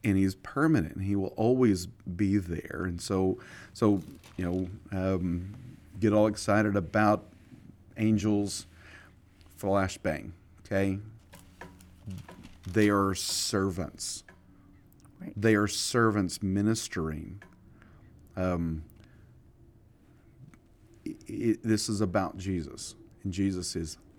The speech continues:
Speaker 1: permanent. Um, i-, that's, that's the point.
Speaker 2: Right. And, and even you see this just going one verse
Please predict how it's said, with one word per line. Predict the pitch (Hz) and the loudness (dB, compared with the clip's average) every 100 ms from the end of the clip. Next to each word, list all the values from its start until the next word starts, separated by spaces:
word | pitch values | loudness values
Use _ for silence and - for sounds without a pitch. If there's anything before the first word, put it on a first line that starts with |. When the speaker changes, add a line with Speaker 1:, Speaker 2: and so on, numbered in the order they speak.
| - | -20
Speaker 1:
permanent. | - 104 98 76 - - - - - - - | -4 0 0 -2 -8 -20 -20 -20 -20 -20 -10
Um, | 95 92 85 85 90 - - - - - - - - - - - - - - - | -4 -2 -2 -4 -8 -20 -20 -20 -20 -20 -20 -20 -20 -20 -20 -20 -20 -20 -20 -12
i-, | 104 98 90 | -8 -6 4
that's, | 110 110 - - - | 4 4 -2 -12 -2
that's | 107 101 | 0 0
the | - | -4
point. | 80 - - - - - - - - - - - - - - - - - | -12 -10 -12 -14 -18 -20 -20 -20 -20 -20 -20 -20 -20 -20 -20 -20 -12 -2
Speaker 2:
Right. | 180 151 - - - 220 | -2 -2 -8 -20 -6 0
And, | 226 | 0
and | - 233 220 | 2 2 2
even | 214 226 208 202 185 | 2 2 4 4 4
you | 190 | 0
see | 190 247 226 | 0 -2 2
this | 196 185 | 2 2
just | - 208 - | -4 -6 -2
going | 208 196 185 | 2 4 4
one | 185 196 196 | 4 4 4
verse | 180 180 175 - | 4 4 4 -6